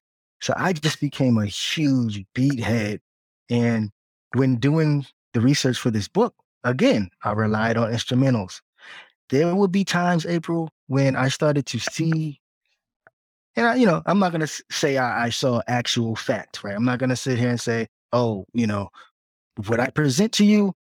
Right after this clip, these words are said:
definitely is correct." I feel confident enough in it, and I feel comfortable enough in it to release this book to the world,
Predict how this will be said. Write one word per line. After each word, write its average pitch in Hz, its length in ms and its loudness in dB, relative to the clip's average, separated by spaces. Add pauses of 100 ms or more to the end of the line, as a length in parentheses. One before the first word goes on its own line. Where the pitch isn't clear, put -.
(680)
definitely 131 680 0
is 127 100 -2
correct." 113 400 -4 (1000)
I 117 120 -2
feel 160 240 2
confident 160 680 0
enough 139 380 0
in 147 160 2
it, 165 160 0
and 123 120 -2
I 123 40 -2
feel 127 160 -2
comfortable 143 440 -4
enough 131 240 -2
in 135 100 0
it - 120 -4
to 127 140 -2
release 117 400 0
this 143 160 -2
book 135 260 -4
to 143 100 -4
the 135 100 0
world, 143 320 -2